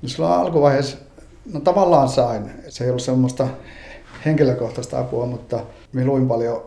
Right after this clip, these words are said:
entisiä käyttäjien niinku kirjoja ja sitten opiskelin muutakin niinku vähän aihetta. Sillä, sillä tavalla sain kyllä, ne vahvisti niitä omia fiiliksiä ja niitä tuntemuksia, koska ne on hyvin usein sit samoja niitten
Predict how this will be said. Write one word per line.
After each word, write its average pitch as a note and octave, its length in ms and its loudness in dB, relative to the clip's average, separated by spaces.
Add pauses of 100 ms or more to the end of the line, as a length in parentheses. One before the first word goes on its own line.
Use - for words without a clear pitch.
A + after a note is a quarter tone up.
(140)
entisiä A#2 380 -4
käyttäjien A2+ 800 -4
niinku A2 220 -12
kirjoja A#2 640 -2 (760)
ja - 100 -10
sitten - 440 -12 (180)
opiskelin D#3+ 440 0
muutakin B2 440 2
niinku A#2 180 -8
vähän A2+ 220 -8
aihetta. A2+ 420 -10 (800)
Sillä, - 480 -8
sillä E3+ 280 6
tavalla B2+ 260 4
sain C3 260 2
kyllä, A#2+ 180 -2
ne B2+ 240 2 (580)
vahvisti C3+ 420 0
niitä A#2 260 -2
omia A#2+ 420 -2 (500)
fiiliksiä A#2 580 -6
ja A2 80 -8
niitä A2+ 220 -12 (100)
tuntemuksia, A2+ 840 -8
koska A2 280 -12
ne B2 100 -6
on D#3 260 -4
hyvin C3 320 2
usein A2+ 260 -4
sit A2 160 -10
samoja A#2 420 -4
niitten G#2+ 340 -10